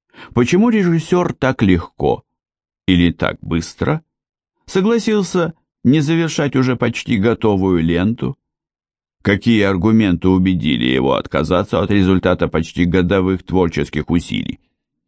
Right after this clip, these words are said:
Или кто посоветовал не доводить дело до конца?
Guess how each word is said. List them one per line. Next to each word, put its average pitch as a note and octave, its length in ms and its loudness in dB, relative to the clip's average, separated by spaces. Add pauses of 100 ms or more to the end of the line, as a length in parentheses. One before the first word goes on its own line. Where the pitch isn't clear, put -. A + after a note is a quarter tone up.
(120)
Или A#2 360 2 (460)
кто A#2 240 0
посоветовал G2 760 2
не G2 160 2
доводить F2+ 600 0
дело E2+ 340 0
до D#2+ 160 -2
конца? - 560 -4